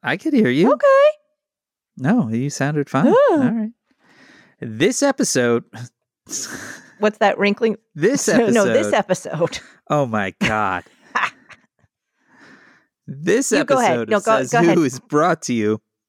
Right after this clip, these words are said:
Speaker 1: Oh my God. It's brought to you by you through your support of our Patreon at patreon dot com slash says who. Our Patreon, where most every Sunday, except for some of these ones where we're traveling all around,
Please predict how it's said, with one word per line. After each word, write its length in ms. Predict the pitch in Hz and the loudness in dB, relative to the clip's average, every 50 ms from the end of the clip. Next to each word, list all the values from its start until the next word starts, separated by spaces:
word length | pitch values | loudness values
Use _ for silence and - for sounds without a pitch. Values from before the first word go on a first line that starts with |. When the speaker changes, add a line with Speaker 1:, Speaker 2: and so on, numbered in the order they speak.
| _ _ _ _ _ - | _ _ _ _ _ -10
Speaker 1:
Oh 280 | 127 135 131 117 - 113 104 - | -8 -6 -8 -8 -10 -16 -14 -10
my 200 | 101 95 95 90 _ _ - | -10 -10 -10 -12 _ _ -10
God. 380 | 104 98 95 92 92 92 - - _ - | -8 -6 -4 -4 -6 -8 -10 -18 _ -6
It's 260 | - 131 123 117 110 _ | -2 -2 -2 -2 -2 _
brought 340 | - 135 139 147 165 175 - | -4 -2 0 0 -2 -4 -6
to 100 | - 117 | -8 -6
you 140 | 110 107 101 | -6 -6 -4
by 160 | 101 120 123 | -2 -2 -2
you 380 | 131 131 143 165 190 196 165 131 | -2 0 0 2 4 4 2 2
through 260 | - - - - 151 | -2 -4 -4 -4 0
your 240 | 151 180 214 254 254 | 0 2 2 2 0
support 540 | - - - 127 - - 117 110 107 107 - - | -2 -4 -6 -8 -4 -2 -2 0 0 -2 -4 -6
of 100 | 110 127 | -4 -2
our 160 | 143 170 175 | -2 -2 -2
Patreon 600 | - 151 131 120 110 - - 113 107 104 104 101 | -4 -2 -2 -2 -2 -4 -8 -6 -4 -4 -4 -4
at 100 | 101 - | -6 -8
patreon 600 | _ - 151 156 147 - 127 113 104 104 101 98 | _ -2 -2 -2 -2 -2 -4 -2 -2 -4 -4 -4
dot 300 | - 131 131 156 175 - | -4 -2 -2 -2 -4 -6
com 380 | - 143 131 117 104 101 95 101 | -6 -4 -2 -2 -2 -4 -6 -10
slash 440 | - - - 113 104 101 98 - - | -12 -6 -4 -2 -2 -4 -4 -8 -12
says 380 | - - 131 131 131 123 123 | -6 -2 0 0 0 -2 -4
who. 540 | - - 147 151 147 131 113 104 101 98 101 _ _ _ _ _ - - - - - - - _ _ _ | -8 -4 0 2 4 4 4 2 0 -4 -8 _ _ _ _ _ -20 -20 -20 -20 -20 -20 -20 _ _ _
Our 240 | - 147 165 202 220 | -2 0 0 0 0
Patreon, 920 | 214 - 190 175 156 147 - 127 120 113 107 104 101 101 98 98 95 95 95 _ _ _ _ _ _ - 117 | -2 0 2 2 2 0 0 -2 -2 0 0 0 0 0 -2 -4 -6 -8 -14 _ _ _ _ _ _ -14 -8
where 240 | 104 110 110 107 101 | -4 -2 0 0 -2
most 640 | 104 107 113 127 139 165 190 208 220 196 - - - | -4 -6 -8 -6 -2 0 0 0 0 0 -2 0 0
every 260 | 180 175 175 170 156 | 0 2 2 0 0
Sunday, 480 | - - 156 135 117 110 107 101 98 | 0 0 0 0 0 2 2 2 0
except 360 | 98 98 - - - 127 - - | 0 -2 -4 -4 -4 -4 -4 -2
for 100 | - 113 | -4 -4
some 260 | 104 - - 156 151 | -4 -2 -2 -2 -2
of 60 | 151 | 0
these 220 | 151 151 139 135 143 | 0 0 0 0 -2
ones 260 | 139 139 139 131 127 | -2 -2 -2 -2 0
where 160 | 123 127 123 113 | 0 0 0 2
we're 180 | 117 113 110 | 0 0 -2
traveling 560 | 104 - - - 127 123 123 120 120 123 120 | -2 -6 -6 -4 -2 -2 -2 -2 -2 0 0
all 200 | 120 120 120 120 | 0 0 0 0
around, 560 | 123 123 120 117 107 101 98 95 95 98 98 | 0 0 0 0 -2 -4 -6 -8 -10 -14 -18